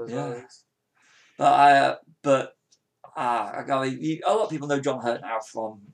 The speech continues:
Speaker 2: the Harry Potter films.
Speaker 1: Yeah, or, um, Elephant Man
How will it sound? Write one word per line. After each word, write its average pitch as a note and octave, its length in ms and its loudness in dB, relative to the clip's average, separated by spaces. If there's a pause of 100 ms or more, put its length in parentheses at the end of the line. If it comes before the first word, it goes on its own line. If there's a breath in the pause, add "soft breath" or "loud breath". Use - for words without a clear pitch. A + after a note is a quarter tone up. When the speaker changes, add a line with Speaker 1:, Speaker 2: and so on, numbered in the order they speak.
(120)
Speaker 2:
the B2 100 -6
Harry A2+ 180 -2
Potter A#2+ 380 -2
films. G#2 280 -14
Speaker 1:
Yeah, A#2 320 -6
or, B2 340 0
um, A2+ 340 -8 (360)
Elephant - 340 -10
Man G#2 220 -14